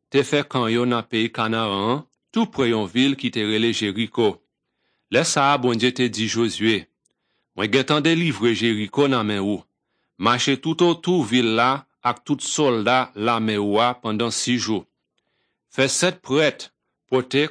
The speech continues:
kòn belye devan bwat kontra Bondye a. Sou sètyèm jou a, mache wonn vil la sèt fwa. Pandan w ap mache, prèt yo va konnen kòn belye yo.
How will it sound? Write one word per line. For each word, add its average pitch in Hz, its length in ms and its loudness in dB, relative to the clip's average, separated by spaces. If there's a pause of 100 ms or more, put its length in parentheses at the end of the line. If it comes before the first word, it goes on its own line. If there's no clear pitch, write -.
kòn 139 320 2
belye 123 440 2
devan 110 360 -2
bwat 110 240 0
kontra 117 420 -2
Bondye 104 480 -2
a. 104 280 0 (640)
Sou - 160 -2
sètyèm 165 500 0
jou 139 300 2
a, 151 240 0
mache 127 380 0
wonn 131 340 2
vil 120 240 0
la 120 100 0
sèt 123 320 -4
fwa. 104 300 -2 (720)
Pandan 139 260 2
w 165 60 4
ap 156 160 -4
mache, 156 640 0 (580)
prèt 139 280 0
yo 143 140 2
va 127 140 2
konnen 135 540 0 (1200)
kòn 135 400 4
belye 113 560 2
yo. 104 220 0